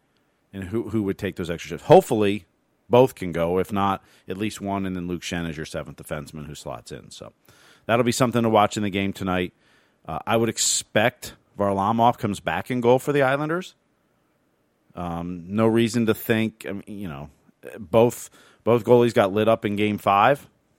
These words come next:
I think Varlamov's your starter in this series, and I think you'll go back to him. You know, they pulled him out after three goals, but I don't think it was because he did anything wrong. It was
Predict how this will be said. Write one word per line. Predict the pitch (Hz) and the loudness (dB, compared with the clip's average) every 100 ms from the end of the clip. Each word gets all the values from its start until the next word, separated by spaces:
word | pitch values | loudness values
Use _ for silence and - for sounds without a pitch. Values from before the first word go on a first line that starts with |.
| _ | _
I | 85 | -8
think | 104 110 | -4 2
Varlamov's | 98 92 101 104 101 | 2 2 0 -2 -2
your | 107 98 | -4 -4
starter | 104 95 107 | 0 0 0
in | 107 | -4
this | 110 | -8
series, | - 107 127 107 | -6 -4 -4 -6
and | 85 | -10
I | |
think | - 95 85 | -10 -12 -8
you'll | 95 | -8
go | 87 92 | -4 -4
back | 82 87 - | -4 -6 -6
to | 98 | -8
him. | 107 113 _ _ _ _ _ _ | -8 -10 _ _ _ _ _ _
You | 90 | -8
know, | 85 | -8
they | 92 107 | -4 0
pulled | 123 120 | 4 4
him | 117 107 | 4 4
out | 110 | 4
after | 107 110 | 2 -2
three | - 110 | -2 0
goals, | 104 98 113 | 4 4 4
but | 104 | 2
I | 90 | 0
don't | 98 95 | -2 -2
think | 104 | -4
it | 107 | -2
was | 98 | -4
because | 90 92 101 92 - - - | -6 -4 -2 -4 -12 -20 -18
he | 90 92 | -12 -2
did | 107 | 0
anything | 107 113 113 | 2 0 0
wrong. | 104 110 131 101 | 2 2 2 -2
It | - | -4
was | 92 90 - | -6 -6 -10